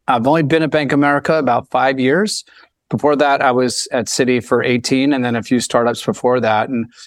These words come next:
I really started my payments journey in technology. I went from kind of figuring out what we needed to do and how to build it as a technologist to now really focusing more on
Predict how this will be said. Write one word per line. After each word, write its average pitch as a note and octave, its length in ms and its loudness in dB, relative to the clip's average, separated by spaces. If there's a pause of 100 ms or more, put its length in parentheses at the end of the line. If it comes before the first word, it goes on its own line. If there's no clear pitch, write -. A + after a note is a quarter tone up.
(120)
I B2+ 80 2
really C#3 280 2
started C3 460 0
my A#2+ 220 0
payments B2+ 420 0
journey B2 360 -2
in A#2 120 -2
technology. A#2+ 720 -2 (640)
I B2 80 2
went B2+ 300 0
from C3+ 100 0
kind B2 220 -2
of A#2 120 -6
figuring C3+ 300 0
out A#2+ 160 0
what C#3 180 2
we C3+ 260 2
needed C3 280 0
to C3 120 2
do B2 260 4
and A2 100 0
how B2+ 220 2
to A2+ 80 0
build B2 260 2
it C3+ 140 2
as B2 160 -2
a A#2 80 -2
technologist E3 880 0 (420)
to C#3+ 100 0
now C3+ 240 2
really C3 220 2
focusing A#2+ 640 0
more B2+ 240 2
on A2+ 380 0